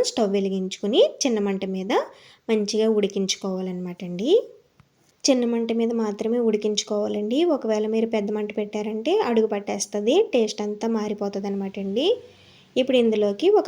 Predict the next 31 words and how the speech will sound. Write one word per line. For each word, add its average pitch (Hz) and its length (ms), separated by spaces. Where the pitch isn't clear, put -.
అర 214 80
టేబుల్ 208 280
స్పూన్ 208 260
వరకు 208 200
కారం 202 300
అయితే 208 220
వేసుకుంటున్నానండి. 196 880
మీరైతే 220 500
మీరు 226 200
తినే 202 180
కారానికి 202 440
తగ్గట్టుగా 202 420
కారం 190 300
అయితే 220 240
యాడ్ 190 280
చేసుకోండి. 190 580
ఇలా 269 120
కారం 214 280
కూడా 220 220
వేసుకున్న 208 360
తర్వాత 202 380
మంచిగా 208 440
ఒకసారి 208 300
బాగా 202 280
కలిపేసుకుని 202 640
ఉడకనివ్వాలన్నమాట 202 1040
అండి. 196 220
చూసారు 220 400
కదా, 214 180
ఇలా 254 200
మనకి 226 220